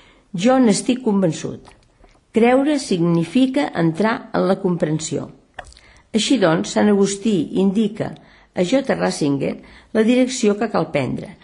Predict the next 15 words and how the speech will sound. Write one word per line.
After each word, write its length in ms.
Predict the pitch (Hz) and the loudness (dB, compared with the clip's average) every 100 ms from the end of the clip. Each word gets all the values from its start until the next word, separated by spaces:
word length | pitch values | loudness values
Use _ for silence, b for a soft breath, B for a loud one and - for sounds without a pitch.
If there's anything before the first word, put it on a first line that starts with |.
| b b - | b b -2
ja 160 | 208 202 | -2 2
que 120 | 202 | 0
l'acte 320 | 247 - 226 | 0 0 2
mateix 400 | 196 190 180 170 | 2 4 0 2
de 120 | 160 160 | -2 2
creure 400 | 180 175 135 151 | 2 2 0 -2
inclou 580 | 214 214 214 185 165 170 | 2 2 2 2 2 -2
que 80 | 208 | -4
procedeix 600 | 208 202 196 175 180 190 | -2 -2 0 0 0 0
d'aquell 380 | 208 175 170 - | -2 0 0 0
que 120 | 190 | 0
és 120 | 190 | 2
la 120 | 190 | 0
mateixa 440 | 165 156 175 - 160 | 0 0 -2 -2 -4
raó. 340 | 143 127 147 | -2 -4 -6